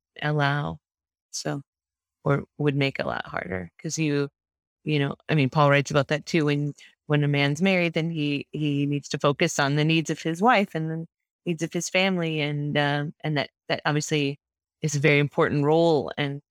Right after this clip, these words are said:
and gift to have. And, uh, but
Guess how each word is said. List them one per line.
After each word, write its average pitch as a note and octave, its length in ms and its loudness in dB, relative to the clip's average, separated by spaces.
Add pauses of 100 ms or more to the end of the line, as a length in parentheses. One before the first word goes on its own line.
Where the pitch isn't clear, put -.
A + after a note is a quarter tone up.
(120)
and D3 320 -6
gift - 420 -2 (640)
to D3 200 -6
have. D#3 500 2
And, D3 340 0
uh, C#3+ 320 -4 (1080)
but - 140 -4